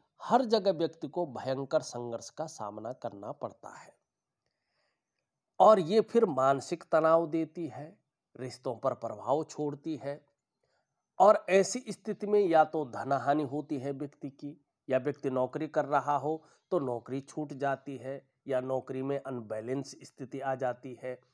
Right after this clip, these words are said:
व्यक्ति ऐसे में व्यापार कर रहा होता है तो व्यापार में घाटा हो जाता है या व्यापार बंद हो जाता है। और कई बार ऐसी स्थिति होने पर व्यक्ति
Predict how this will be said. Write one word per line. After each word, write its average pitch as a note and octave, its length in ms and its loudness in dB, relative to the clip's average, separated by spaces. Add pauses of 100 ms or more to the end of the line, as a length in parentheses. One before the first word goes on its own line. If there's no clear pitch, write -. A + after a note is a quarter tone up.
(380)
व्यक्ति D#3+ 300 -2
ऐसे D#3 300 -4
में E3 140 0 (120)
व्यापार C3+ 460 2
कर D3 180 -2
रहा C#3 300 -2
होता D3 380 -2
है C#3+ 200 -6 (300)
तो A#2+ 80 -8
व्यापार A2 460 -8
में A2+ 180 -10
घाटा C3+ 320 -6
हो D3 220 -2
जाता C#3+ 360 0
है D3 240 -8 (200)
या B2 140 0
व्यापार A2 420 -8
बंद D3+ 360 0
हो A2+ 200 -8
जाता - 400 -20
है। - 140 -20 (1300)
और A3 320 8
कई G#3+ 240 4
बार G#3+ 380 6
ऐसी E3+ 380 -4
स्थिति D3 380 -8
होने C#3+ 400 -2
पर D#3+ 240 2
व्यक्ति D#3 480 -6